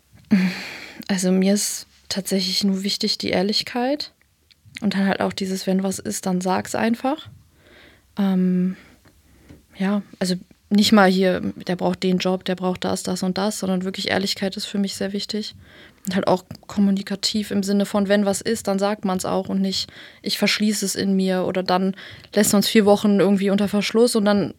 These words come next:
lässt man's platzen und keiner weiß warum, so warum wir jetzt so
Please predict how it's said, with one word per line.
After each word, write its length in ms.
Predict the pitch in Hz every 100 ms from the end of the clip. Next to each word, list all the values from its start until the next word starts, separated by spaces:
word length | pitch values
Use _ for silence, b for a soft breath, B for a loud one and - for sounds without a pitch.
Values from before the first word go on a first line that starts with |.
| _
lässt 220 | - 208 208
man's 140 | 202
platzen 380 | - 214 214 226
und 120 | 202
keiner 260 | 196 208 202
weiß 200 | 196 190
warum, 420 | 202 208 226 185
so 200 | 190 190
warum 240 | 190 190 196
wir 100 | 196
jetzt 200 | 190 190
so 240 | 190 190